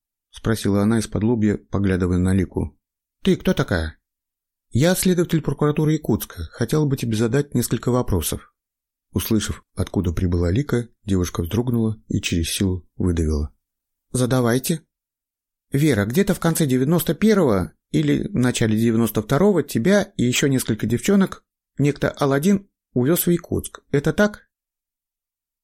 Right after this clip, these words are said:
Услышав имя своего сутенёра, девушка задрожала, руки выдавали её состояние.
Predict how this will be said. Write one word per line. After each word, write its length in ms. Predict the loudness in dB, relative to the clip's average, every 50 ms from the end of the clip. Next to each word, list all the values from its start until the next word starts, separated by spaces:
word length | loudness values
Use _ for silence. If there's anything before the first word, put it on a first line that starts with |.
| _ _ _ _ _ _
Услышав 580 | -4 -2 -2 0 -2 -2 -2 -4 -6 -8 -10 -16 -8 -2
имя 260 | 0 2 2 2 2
своего 320 | 0 0 0 0 0 0
сутенёра, 640 | 0 -2 -2 -2 0 0 2 2 2 2 0 -2 -4 _ _
девушка 460 | -4 -2 0 0 0 0 -2 -4 -4
задрожала, 680 | -2 -2 0 0 0 0 0 0 0 0 0 -2 -4 _ _ _ _ _ _ _
руки 280 | -2 -2 -2 0 0 0
выдавали 420 | 0 2 2 2 2 2 0 0
её 120 | 0 0
состояние. 720 | -2 -2 -4 -4 -2 0 0 0 2 2 0 0 -2 -4